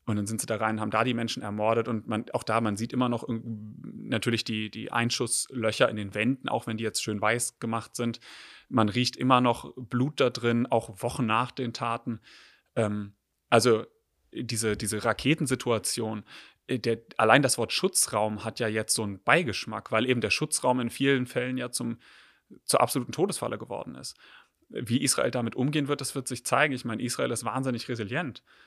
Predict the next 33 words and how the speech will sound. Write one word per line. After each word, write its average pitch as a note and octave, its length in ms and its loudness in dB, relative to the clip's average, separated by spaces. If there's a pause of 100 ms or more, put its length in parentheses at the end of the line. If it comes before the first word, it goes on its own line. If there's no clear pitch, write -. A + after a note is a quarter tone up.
(220)
Äh, A2+ 280 -6
das A2 160 -6
ist A#2+ 140 -4
wahrscheinlich A2+ 680 -2
der A#2+ 100 0
einzige A#2 260 0
Grund, A2+ 240 -4
warum A#2 220 -2
es - 180 -2
Israel A2+ 680 -4 (260)
überhaupt A#2+ 400 4
gibt D3 220 -2
und A2+ 120 -2
noch D3 220 2
gibt. - 280 -10 (560)
Ähm, A2 340 -4 (160)
man G#2+ 200 0
wird's G#2+ 220 2
schon C3 220 0
irgendwie C#3 420 -4
schaffen. - 400 0 (800)
Aber G2+ 280 -10
wie, C3+ 180 -2
das - 340 -8 (320)
werden A2+ 260 -2
wir, A#2+ 260 -8 (360)
ja, C#3 260 -12
werden A2+ 140 -6
wir A2+ 80 -12
sehen, C3 220 -8
werden A#2 140 -10
wir A#2 140 -18
beobachten. - 520 -14